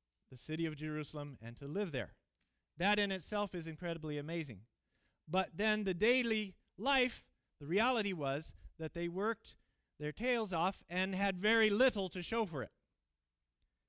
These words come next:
And God had been doing that to them. His own people, he had been sabotaging what they were doing, and he hoped something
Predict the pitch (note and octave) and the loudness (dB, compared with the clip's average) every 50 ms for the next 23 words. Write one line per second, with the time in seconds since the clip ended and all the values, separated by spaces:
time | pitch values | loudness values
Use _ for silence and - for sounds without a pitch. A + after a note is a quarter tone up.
0 | _ _ _ _ _ _ _ _ _ _ _ _ _ _ _ _ _ _ - C3 | _ _ _ _ _ _ _ _ _ _ _ _ _ _ _ _ _ _ -8 -8
1 | C#3 C#3+ C#3 C#3+ F3+ G#3+ A#3 A3 A3+ A3 G#3 F#3+ G#3 G#3 G3 A3+ A#3+ B3 A#3 C#4 | -8 -6 -2 0 2 4 4 4 2 2 2 0 0 0 0 0 0 0 0 2
2 | D#4+ E4+ E4 D4+ C4 A3+ G3 D3+ - - E3+ E3 D#3 C#3+ A2+ G2 - _ _ _ | 2 2 2 2 4 2 2 2 0 -2 -2 2 2 2 2 0 -6 _ _ _
3 | _ _ _ _ _ _ - D#3+ F3+ F#3 A3 A#3 B3+ C#4+ D4 D4+ C#4+ - C#4 C#4+ | _ _ _ _ _ _ -2 -2 0 0 4 4 6 6 6 4 2 4 4 4
4 | A3 G#3+ F3+ B2 - - A2+ D#3+ F#3+ G3+ G3 G#3 G#3+ G#3+ G3+ - - A#3+ B3 C4+ | 4 2 0 -2 -2 -6 -4 2 2 4 4 4 2 2 0 -2 0 2 2 4
5 | C#4+ C4+ B3 - G3+ D#3+ D#3 D3 D3 D3 D3+ D3 D#3 E3+ _ _ _ _ _ _ | 4 4 2 2 2 2 2 2 2 0 -4 -6 -6 -8 _ _ _ _ _ _
6 | _ _ _ _ _ _ _ _ _ _ _ - D3+ D#3 - D#3+ D#3 D#3+ D#3 D#3+ | _ _ _ _ _ _ _ _ _ _ _ -8 -8 -4 -2 -2 0 0 -2 -2
7 | G3+ G#3 F3+ D3+ C3+ C3 C#3 C#3+ D3 D3+ C#3 - C4+ D4 C4+ G#3+ A3 G#3+ - - | 0 0 0 0 -2 -4 -4 -4 -6 -6 -2 2 6 6 6 6 4 2 -2 -16
8 | - - _ _ _ _ _ _ _ _ _ _ _ _ _ _ _ _ _ _ | -18 -20 _ _ _ _ _ _ _ _ _ _ _ _ _ _ _ _ _ _
9 | _ _ _ _ _ _ _ _ _ _ _ _ _ _ _ _ _ _ _ _ | _ _ _ _ _ _ _ _ _ _ _ _ _ _ _ _ _ _ _ _
10 | _ _ - - E3+ F3+ - - F#3 F3+ F#3 | _ _ -8 -8 -6 -6 -4 -4 -4 -4 -6